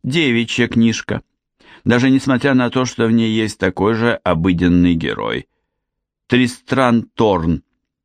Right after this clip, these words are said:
не говоря уже о семерых принцах, жаждущих укокошить друг друга. Может, это потому, что стоило на сцене появиться Ивейн, она тут же забрала на себя все внимание.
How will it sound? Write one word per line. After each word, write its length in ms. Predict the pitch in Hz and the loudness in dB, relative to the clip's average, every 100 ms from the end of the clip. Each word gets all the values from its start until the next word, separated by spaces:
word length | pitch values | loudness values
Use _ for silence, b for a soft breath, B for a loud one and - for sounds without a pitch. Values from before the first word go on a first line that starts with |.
| _ - | _ -4
не 120 | 175 | 0
говоря 360 | 170 170 160 | 0 0 0
уже 240 | 151 139 139 | -2 0 -2
о 60 | |
семерых 500 | 135 131 127 123 120 | -2 0 0 0 -4
принцах, 560 | - 151 147 - 101 - _ _ _ | -4 -2 -2 -2 -4 -6 _ _ _
жаждущих 800 | 101 123 104 110 104 - 110 - - | -2 -2 0 -4 -4 -4 -4 -4 -4
укокошить 680 | 107 104 101 113 101 98 92 | -2 -2 0 -2 0 -2 -2
друг 260 | 104 98 | -2 -2
друга. 400 | 87 87 55 50 - _ _ _ _ _ B B B | -2 -4 -6 -8 -12 _ _ _ _ _ B B B
Может, 500 | 127 156 156 156 - | 2 2 0 -2 -4
это 300 | 131 123 135 | -4 0 -2
потому, 440 | - 131 131 135 | -2 -2 2 2
что 300 | 135 - 123 | 0 -2 -2
стоило 500 | 120 - 131 127 127 | -2 -4 -2 0 0
на 180 | 123 117 | 0 -2
сцене 400 | 113 - 123 120 | -4 -2 0 0
появиться 720 | - 110 107 113 110 - 107 - | -2 -2 0 0 -4 -4 -4 -2
Ивейн, 640 | - 185 156 170 160 160 160 b b b b | -4 -2 -2 -2 -2 -4 -6 b b b b
она 280 | - 302 - | 0 0 0
тут 240 | 214 170 | -2 0
же 120 | 147 | 0
забрала 540 | 131 131 123 123 127 135 | 0 0 0 0 0 0
на 140 | 120 | -2
себя 320 | - 104 110 | -2 -2 -2
все 240 | 101 - 95 | -2 -2 2
внимание. 760 | 90 87 82 - - 50 - | 2 2 0 -4 -8 -10 -12